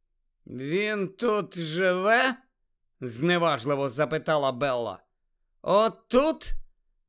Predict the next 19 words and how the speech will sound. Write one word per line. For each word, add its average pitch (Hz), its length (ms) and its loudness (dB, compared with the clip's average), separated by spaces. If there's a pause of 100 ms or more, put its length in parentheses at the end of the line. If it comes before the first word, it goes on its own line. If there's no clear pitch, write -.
(120)
У 185 240 0
цій 214 560 -2 (220)
маглівській 208 920 0
купі 214 440 2
гною? 220 640 0 (480)
Ха! - 300 2 (720)
Та 226 200 4
ми, 240 200 2
мабуть, 233 640 2 (280)
перші 220 520 2
з 196 120 -2
наших, 202 560 0
чия 196 400 2
нога 196 400 2
ступила». 214 840 2 (800)
Але 123 340 0
Нарциса 180 840 -2
не 165 160 0
слухала. 135 720 -4